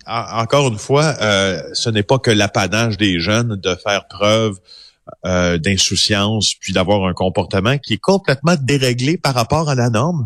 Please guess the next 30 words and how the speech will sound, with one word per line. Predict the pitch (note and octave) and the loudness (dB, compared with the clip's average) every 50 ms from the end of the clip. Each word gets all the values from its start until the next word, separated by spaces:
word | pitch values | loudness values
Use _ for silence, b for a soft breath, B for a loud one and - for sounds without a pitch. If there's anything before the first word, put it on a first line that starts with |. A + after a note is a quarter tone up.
| G2 | -4
disons-le, | G2 G#2 B2+ C#3 D#3+ D3+ C#3+ A#2 G#2+ B2 D3+ D3 - _ - | -4 -4 0 2 2 2 2 2 2 0 0 -2 -6 _ -2
complètement | - F3+ E3+ - E3+ - - D#3+ E3+ E3 C3 G#2+ | -2 0 2 0 -2 0 0 0 -2 0 0 0
déréglé | E3 E3+ - D#3+ D3 A#2+ A#2 A#2 D3+ F3 | 0 2 2 0 0 0 -2 -4 -4 -2
par | - D3 C3+ | 0 -2 0
rapport | A#2 A#2+ G#2+ - B2 C#3 D#3+ | 0 0 0 0 0 0 0
à | D#3+ | 0
la | C#3+ B2+ A2+ | 0 0 0
norme. | G2+ G#2+ B2 D3+ B B B B B B B B - | 0 -2 -2 -4 B B B B B B B B 0
Euh, | F#2+ G#2+ A2+ G#2+ F2 - - | 2 2 2 2 -2 -6 -12
il | F#2 A2 A2 | -14 -6 -2
y | A#2+ | 0
a | D3 F3 | 0 2
un | F#3+ F3 C3 A2+ | 2 2 2 2
homme, | B2 C#3 D#3+ E3 | 0 0 0 0
lui, | C#3+ B2+ C3+ D3 | 0 -2 -2 0
qui | - D#3 | 0 0
est | D#3+ - | 0 0
atteint | G#2+ G#2 - D#3 | 0 0 0 -2
de | D3+ C3 | 0 0
la | A2 G2+ | -2 0
covid | - C3+ B2 A2+ A2+ D3+ D3+ | 2 2 2 2 2 0 0
dix-neuf, | C#3+ A#2 G2 - - - - - - - F#2+ F#2 A2+ C#3+ - - - - B B B B B B B _ - | 0 0 -2 -2 -4 -6 -6 -6 -4 -2 -2 -2 -2 -4 -8 -12 -14 -16 B B B B B B B _ -6
qui | - C3 | -4 -2
va | A#2 C#3 C#3+ C#3 | 0 2 2 2
chercher | - - C3 B2 - F3 | 2 0 0 0 0 0
son | F3 - C#3 C3 A#2+ | 0 0 0 0 0
enfant | A2+ G#2+ G#2 G2+ G2 - - C3+ C#3+ D3+ D3+ - _ | 0 0 0 -2 -2 -2 -2 -2 0 -2 -4 -4 _
à | - D3 D#3 | -2 0 2
la | D3 C#3 | 2 2
garderie | A#2+ B2 A#2 A2 F#2+ G#2+ G2+ F#2 E2+ G2 G#2 A#2 C#3+ D#3+ | 2 0 -2 0 0 0 0 0 -2 -2 -2 -4 -4 -6